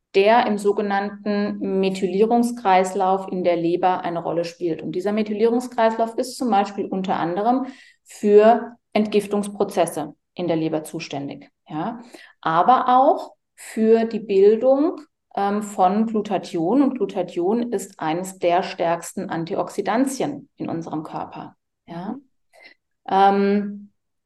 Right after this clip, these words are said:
Speaker 1: wenn Homozystein stark erhöht ist, dann wissen wir in dem Moment nicht mehr, als dass irgendwo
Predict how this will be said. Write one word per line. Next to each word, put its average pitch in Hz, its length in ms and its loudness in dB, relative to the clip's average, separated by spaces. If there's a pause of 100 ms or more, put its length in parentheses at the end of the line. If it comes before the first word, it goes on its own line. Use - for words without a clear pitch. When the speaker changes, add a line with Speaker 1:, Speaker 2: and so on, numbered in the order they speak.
(460)
Speaker 1:
wenn 226 260 4
Homozystein 269 720 4
stark 240 560 0
erhöht 202 440 2
ist, - 640 -2 (200)
dann 233 640 0 (120)
wissen 240 460 -2
wir 240 560 4 (100)
in 190 180 -2
dem 226 180 4
Moment 220 420 2
nicht 277 340 2
mehr, 190 500 -4 (460)
als 190 680 0
dass 208 340 -2
irgendwo 262 1120 4